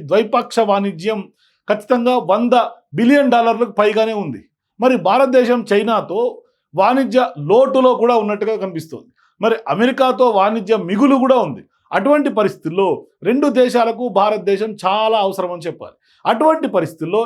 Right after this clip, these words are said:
ఇండో పాక్ యుద్ధ సమయంలో చైనా, అమెరికా భారతదేశంతో తమ సంబంధాలను చెడగొట్టుకునే తప్పు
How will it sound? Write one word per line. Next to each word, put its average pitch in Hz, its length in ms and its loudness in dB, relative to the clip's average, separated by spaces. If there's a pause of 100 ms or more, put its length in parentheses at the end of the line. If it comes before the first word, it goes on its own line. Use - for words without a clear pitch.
(160)
ఇండో 262 220 4 (140)
పాక్ 240 200 0 (100)
యుద్ధ 190 140 2 (100)
సమయంలో 175 400 -2 (400)
చైనా, 277 300 2 (140)
అమెరికా 196 340 -2 (380)
భారతదేశంతో 233 760 2 (380)
తమ 196 180 -4 (140)
సంబంధాలను 214 560 0
చెడగొట్టుకునే 208 1120 -2 (440)
తప్పు 269 300 -2